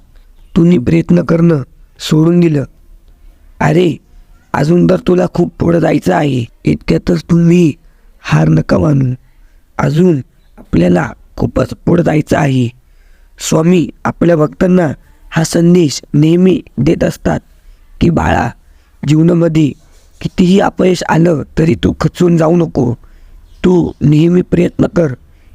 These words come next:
एकनिष्ठ राहा आणि सर्वांना मदत कर. तुझीही चांगली वेळ येणारच आहे, तुझेही चांगले दिवस येणारच आहे. त्याच्यासाठी थोडासा संयम ठेव. तुझे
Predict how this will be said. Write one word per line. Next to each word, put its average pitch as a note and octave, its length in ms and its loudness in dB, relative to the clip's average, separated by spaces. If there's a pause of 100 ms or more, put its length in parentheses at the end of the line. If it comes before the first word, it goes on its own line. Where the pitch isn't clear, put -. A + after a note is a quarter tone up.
(100)
एकनिष्ठ - 540 -2
राहा C#3+ 340 0 (440)
आणि F3 280 2
सर्वांना A#2 520 0
मदत E3+ 300 0 (140)
कर. B2+ 200 -2 (720)
तुझीही E3 400 2
चांगली F3 400 0
वेळ E3+ 280 2 (100)
येणारच - 500 -2
आहे, C#3+ 320 -2 (760)
तुझेही E3 320 0
चांगले F3 380 -2
दिवस E3+ 420 0
येणारच F3 400 0
आहे. C3+ 320 -2 (760)
त्याच्यासाठी D3+ 720 -2 (380)
थोडासा - 580 -2 (140)
संयम D#3+ 420 0
ठेव. C3+ 220 0 (840)
तुझे D#3+ 420 0